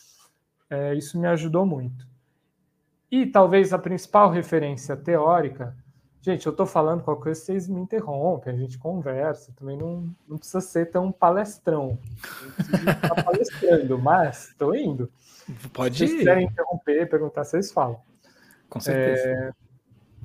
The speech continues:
Speaker 1: Que é a Cecília Almeida Salles, os livros dela. E aí, Camila, você pode passar pro próximo slide pra mim, por favor?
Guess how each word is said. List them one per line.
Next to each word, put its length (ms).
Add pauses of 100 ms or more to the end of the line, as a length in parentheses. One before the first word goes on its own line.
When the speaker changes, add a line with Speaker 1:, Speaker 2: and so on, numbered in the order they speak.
(1040)
Speaker 1:
Que 220
é 40
a 80
Cecília 380
Almeida 340
Salles, 680
os 140
livros 400
dela. 420
E 80
aí, 420 (120)
Camila, 280
você 80
pode 220
passar 300
pro 160
próximo 400
slide 400
pra 160
mim, 200 (540)
por 140
favor? 440